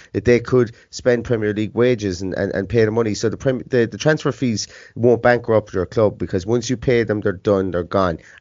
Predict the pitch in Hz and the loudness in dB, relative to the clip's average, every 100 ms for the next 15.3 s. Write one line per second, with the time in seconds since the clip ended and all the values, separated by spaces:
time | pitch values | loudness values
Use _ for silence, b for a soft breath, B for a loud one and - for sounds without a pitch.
0 | - 117 113 101 85 101 107 107 104 98 | 0 2 2 0 -4 0 0 0 -4 -6
1 | 90 95 101 107 95 - 113 110 107 95 | -4 -4 -4 -4 -6 -2 2 4 4 2
2 | 82 85 - 95 90 87 95 104 82 - | 0 -2 -2 -6 -4 -4 0 0 0 -4
3 | 92 - 95 92 123 127 107 90 - 87 | -8 -4 -2 2 4 4 2 -2 -2 -4
4 | 85 87 117 101 90 85 80 85 - 92 | -2 -2 0 0 2 0 -2 -2 2 2
5 | - - B B - 95 120 117 101 113 | 2 -6 B B -4 0 4 4 4 4
6 | 113 107 104 90 85 90 82 87 95 87 | 4 4 2 2 -2 -2 -2 -4 -4 -2
7 | - 90 87 - 85 123 104 90 - 98 | 0 2 0 -4 0 2 2 0 2 2
8 | 101 B B B B - 69 120 123 117 | 2 B B B B -6 2 4 6 6
9 | 120 107 123 113 127 127 110 92 - 117 | 6 4 2 2 2 4 4 0 -6 -2
10 | 104 110 107 101 104 82 120 123 - 90 | 0 2 2 0 0 -2 0 -2 -6 -8
11 | 98 90 104 98 95 98 101 92 110 104 | -4 -2 0 2 2 2 0 -4 2 4
12 | 104 95 92 95 92 92 95 87 90 95 | 4 2 4 4 2 -2 0 0 2 2
13 | 90 90 85 87 101 117 101 92 85 85 | 2 -2 -4 -4 0 0 4 2 2 -8
14 | 82 80 113 98 92 90 92 85 85 92 | -10 -8 -8 -4 -2 0 0 0 0 -2
15 | 82 73 | -2 -6